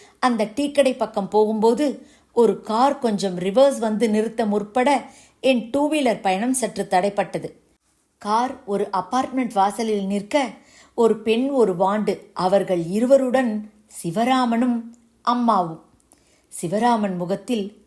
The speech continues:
தெளிவு, நடையில் துள்ளல், பாந்தமான முகத்துடன் அம்மா.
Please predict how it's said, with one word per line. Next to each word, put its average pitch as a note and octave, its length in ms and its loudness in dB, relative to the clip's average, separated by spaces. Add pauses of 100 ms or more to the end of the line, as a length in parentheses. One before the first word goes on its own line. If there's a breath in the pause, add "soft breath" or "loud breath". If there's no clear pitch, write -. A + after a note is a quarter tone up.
தெளிவு, F3+ 580 -4 (340 loud breath)
நடையில் A#3 640 0
துள்ளல், G#3 460 -2 (520)
பாந்தமான A3 680 -2
முகத்துடன் G3+ 540 -4
அம்மா. F3+ 500 -6